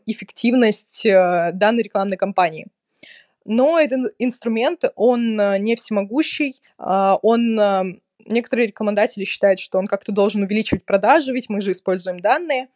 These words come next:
На самом деле это просто аналитический инструмент,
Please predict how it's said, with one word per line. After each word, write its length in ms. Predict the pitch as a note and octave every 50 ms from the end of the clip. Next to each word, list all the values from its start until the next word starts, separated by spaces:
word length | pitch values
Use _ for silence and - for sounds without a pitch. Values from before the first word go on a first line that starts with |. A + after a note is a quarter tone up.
| _ _ _ -
На 100 | G3+ G#3
самом 260 | - C4+ B3 A#3+ A#3
деле 300 | G3+ A#3+ B3 C#4 D4 C4+
это 680 | - - G3 _ - G3+ G3 F#3+ F#3+ F#3 F#3 F#3 F3+ _ _ _ _ _
просто 540 | - A#3+ C4+ D4+ D4+ - _ - A3+ A3+ A3+
аналитический 540 | A3 A3 A3 A3 G3+ A3+ G#3 - - _ G3
инструмент, 480 | F3+ - - - G#3 A3 C4 D4 D4+